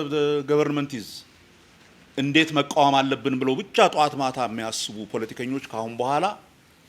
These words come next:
አገርን ወደፊት ይዘው ሊሄዱ አይችሉም። አገርን ወደፊት ይዘው መሄድ የሚችሉት፣ አገርን ማዕከል አድርገው ማሰብ የሚችሉ፣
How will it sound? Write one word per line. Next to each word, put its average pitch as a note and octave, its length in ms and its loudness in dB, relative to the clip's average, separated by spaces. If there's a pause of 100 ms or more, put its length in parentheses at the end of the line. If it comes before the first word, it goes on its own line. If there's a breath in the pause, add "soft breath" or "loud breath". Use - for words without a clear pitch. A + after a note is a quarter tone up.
አገርን A2 460 -2
ወደፊት F#2 440 -12
ይዘው F2 260 -12
ሊሄዱ F2 260 -14 (180)
አይችሉም። - 420 -18 (1160 soft breath)
አገርን C3+ 440 0
ወደፊት B2 380 -6 (240)
ይዘው G#2+ 260 -8
መሄድ G#2 240 -10
የሚችሉት፣ B2+ 500 -12 (480 loud breath)
አገርን C#3+ 400 8
ማዕከል A#2 460 -2
አድርገው A2 300 0
ማሰብ G#2+ 380 -4
የሚችሉ፣ D3+ 380 -8